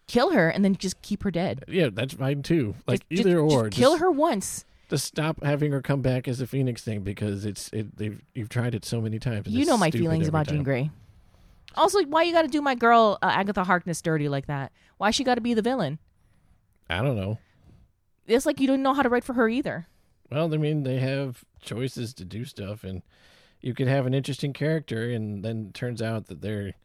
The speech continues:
Speaker 2: um, gonna fail anticlimactically.
Speaker 1: It was stupid, and I was just like, I would have accepted her if she was, like, another witch who saw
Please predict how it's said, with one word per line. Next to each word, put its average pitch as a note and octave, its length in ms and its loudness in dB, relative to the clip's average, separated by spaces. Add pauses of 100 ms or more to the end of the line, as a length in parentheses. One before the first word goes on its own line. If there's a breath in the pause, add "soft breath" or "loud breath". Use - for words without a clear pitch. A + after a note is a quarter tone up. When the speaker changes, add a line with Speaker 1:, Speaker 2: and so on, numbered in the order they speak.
(1400)
Speaker 2:
um, G2 560 -2 (120)
gonna A#2 260 -2 (1000)
fail C3 480 0
anticlimactically. A2+ 960 -4 (540 soft breath)
Speaker 1:
It C4 160 2
was D#4 160 2
stupid, A#3+ 480 2
and G3 160 0
I G3+ 80 6
was G#3+ 100 4
just A3 180 -4
like, G#3 180 2 (320 soft breath)
I G#3 120 4
would D4 140 4
have E4+ 80 0
accepted A#3+ 440 0
her D#3 240 0 (260 soft breath)
if G3 160 0
she - 180 -2
was, G#3+ 220 4
like, G3 180 2
another E3 400 2
witch C4 360 0
who A3 140 0
saw F#3+ 380 4